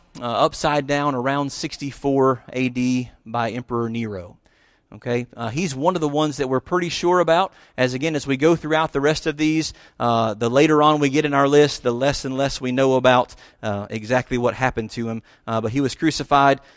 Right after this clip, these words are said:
uh, upside down. The reason he wanted to be crucified upside down, at least according to tradition, this is not within Scripture,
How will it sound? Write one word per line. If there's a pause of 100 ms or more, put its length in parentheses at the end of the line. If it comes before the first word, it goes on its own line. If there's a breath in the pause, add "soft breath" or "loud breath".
(120)
uh,
upside
down.
The
reason
he
wanted
to
be
crucified
upside
down,
at
least
according
to
tradition,
this
is
not
within
Scripture,